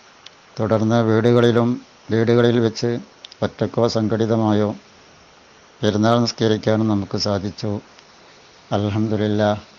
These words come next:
അൽഹംദുലില്ലാഹി അലാ കുല്ലി ഹാൽ. സഹോദരന്മാരെ, ഈ റമദാനിൽ നാം കൈവരിച്ച ആത്മീയ മുന്നേറ്റം ഇനി ഒരിക്കലും പിറകോട്ട് പോകരുത്.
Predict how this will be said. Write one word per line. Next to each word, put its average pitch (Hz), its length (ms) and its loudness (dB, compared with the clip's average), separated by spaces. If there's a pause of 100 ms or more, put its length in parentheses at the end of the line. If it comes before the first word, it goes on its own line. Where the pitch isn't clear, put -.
അൽഹംദുലില്ലാഹി 104 960 -4 (100)
അലാ 107 280 -4
കുല്ലി 101 340 -8
ഹാൽ. 95 240 -8 (3250)
സഹോദരന്മാരെ, 120 880 4 (360)
ഈ 113 160 2
റമദാനിൽ 113 680 2 (1800)
നാം 117 360 4
കൈവരിച്ച 117 540 4 (600)
ആത്മീയ 120 480 2
മുന്നേറ്റം 113 600 0
ഇനി 110 120 0
ഒരിക്കലും 110 680 -2
പിറകോട്ട് 107 480 -2
പോകരുത്. 98 520 -6